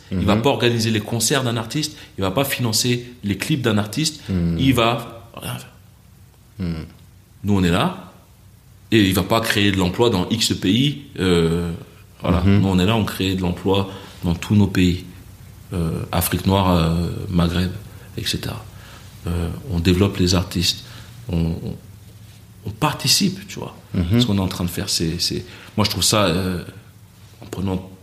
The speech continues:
Speaker 1: le recul
Speaker 2: Le
Speaker 1: et avec
Speaker 2: recul.
Speaker 1: toute la modestie qu'il faut pour ça,
Speaker 2: Mhm.
Speaker 1: je trouve ça vraiment honorable ce qu'on est en train de faire.
Speaker 2: Hmm.
Speaker 1: C'est pas comparable.
Speaker 2: Mhm.
Speaker 1: Mais... Des fois, je regarde les interviews des gars que je connais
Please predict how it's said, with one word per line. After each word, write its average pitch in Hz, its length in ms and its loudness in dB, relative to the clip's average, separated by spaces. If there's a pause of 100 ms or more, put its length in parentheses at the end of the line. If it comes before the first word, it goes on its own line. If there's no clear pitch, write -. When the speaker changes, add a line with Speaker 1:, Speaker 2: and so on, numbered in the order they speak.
(140)
Speaker 1:
le 95 140 -4
recul 92 360 0
Speaker 2:
Le 104 60 6
Speaker 1:
et - 40 6
avec 87 140 2
Speaker 2:
recul. 107 100 -2
Speaker 1:
toute 98 80 -2
la 98 60 4
modestie 98 600 0 (280)
qu'il 92 100 -6
faut 101 140 0
pour 87 180 -4
ça, 175 260 2 (140)
Speaker 2:
Mhm. 90 160 -2
Speaker 1:
je 107 80 0
trouve 120 120 -4
ça 101 120 2
vraiment 123 500 2
honorable 123 480 4
ce - 80 -4
qu'on 107 120 2
est 104 40 6
en 101 60 4
train 117 160 -2
de 127 60 -2
faire. - 280 -4
Speaker 2:
Hmm. 90 440 4 (1120)
Speaker 1:
C'est - 120 -12
pas - 80 -6
comparable. 101 500 -4 (360)
Speaker 2:
Mhm. 87 300 -2 (100)
Speaker 1:
Mais... 82 180 -4 (1600)
Des 90 140 -4
fois, 107 180 4
je 104 100 2
regarde 87 200 2
les 90 180 0
interviews 90 480 -2
des 90 140 0
gars 95 180 2
que 92 140 -4
je - 120 -4
connais 135 400 0